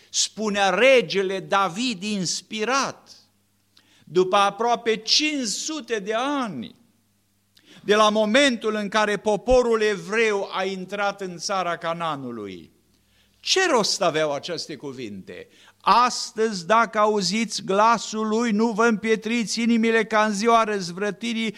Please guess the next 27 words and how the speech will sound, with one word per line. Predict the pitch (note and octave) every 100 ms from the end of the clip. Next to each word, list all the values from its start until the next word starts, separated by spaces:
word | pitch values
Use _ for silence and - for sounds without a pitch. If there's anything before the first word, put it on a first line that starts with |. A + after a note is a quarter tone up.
| -
ca | A#3
în | A3
ziua | G3+ A3 G#3
ispitirii | G3 - G3 G3 G#3 F#3+
în |
pustie.” | E3+ F3+ D#3+ F#3 D#3 A#2 F#2+ - _ _ _ _ _ _ _ _
Ce | - - G4+
sens | - G#3+ F3 D#3 -
aveau | E3 D#3+ D#3+
aceste | D3 F3+ D#3+ F3
cuvinte? | E3 E3+ E3+ D#3 B2+ C#3+ B2+ - -
Că | - G3+
doar | E3 G#3 G#3
poporul | - A3 A3 A3 A#3 A#3
era | A#3+ C4
în | C#4 C#4
țară, | - - F4 F4+ A3+ C3 F#2+ F2 - -
era | D#3 F#3 F3+ G3
așezat | F#3+ A3+ G3+ B3+ C4
de | A3
cinci | G#3+ - A#3 A3
secole | - C4 A#3+ A#3 A3 A3+
acolo | A#3 A#3+ D#4 C4+ F#3+ A#2+ - -
și | - A#3+
stăpâneau | - - - B3 A#3+ C4 D#4+ E4 B3+
această | G#3+ G#3+ F3 - F#3+
țară | - G#3+ F3+ E3 D3+